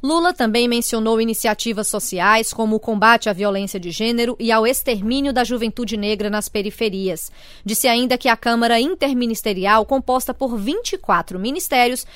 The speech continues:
vai elaborar ações integradas para tirar o Brasil do mapa da fome. Diante dos trinta e sete ministros e ministras, Lula também anunciou que ainda este ano vai lançar o programa Desenrola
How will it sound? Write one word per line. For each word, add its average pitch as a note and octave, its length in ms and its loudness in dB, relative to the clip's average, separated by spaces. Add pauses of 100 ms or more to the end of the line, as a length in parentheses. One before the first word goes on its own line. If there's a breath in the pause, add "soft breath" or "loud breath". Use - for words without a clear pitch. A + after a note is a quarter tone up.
(140)
vai C4+ 200 4
elaborar A#3+ 440 6
ações C4 600 0
integradas B3 760 4
para G#3 220 0
tirar G#3 340 0
o A#3+ 60 0
Brasil B3 540 0
do B3+ 100 -4
mapa G#3 320 0
da G#3 140 -2
fome. G3+ 500 -4 (440 loud breath)
Diante C4 360 4
dos A#3+ 180 -4
trinta E4+ 280 0
e C#4 60 -4
sete C#4 260 0
ministros A#3+ 540 -2
e B3 40 0
ministras, A#3+ 560 -2 (240 loud breath)
Lula E4 320 4
também B3 320 2
anunciou B3+ 600 2
que F4 160 2
ainda B3 340 4
este B3 520 2
ano C#4+ 360 2
vai D4+ 160 4
lançar B3+ 380 4
o A#3+ 80 0
programa A3+ 500 0
Desenrola A#3 840 2